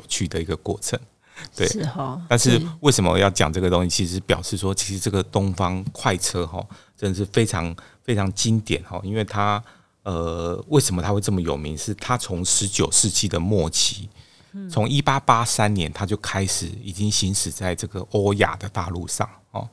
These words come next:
Speaker 2: 是。
Speaker 1: 那欧亚大陆，所以它为什么会有名？是因为它是从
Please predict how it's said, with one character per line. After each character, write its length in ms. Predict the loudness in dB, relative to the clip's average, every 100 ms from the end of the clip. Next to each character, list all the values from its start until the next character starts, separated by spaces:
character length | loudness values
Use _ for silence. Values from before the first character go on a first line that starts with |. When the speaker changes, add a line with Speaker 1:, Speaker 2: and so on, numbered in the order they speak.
| _ _ _ _
Speaker 2:
是。 100 | 0
Speaker 1:
那 180 | 4 4 2 -6 2
欧 100 | 6
亚 140 | 6
大 160 | 6 6
陆， 140 | 4
所 140 | 4 2
以 40 |
它 180 | 4 2
为 120 | 2
什 100 | 2
么 80 | 2
会 80 | 2
有 140 | 0
名？ 160 | 0 -2
是 180 | -2 0
因 100 | 2
为 120 | 0
它 340 | -2 -2 0
是 180 | 0 -2
从 380 | -4 -4 -4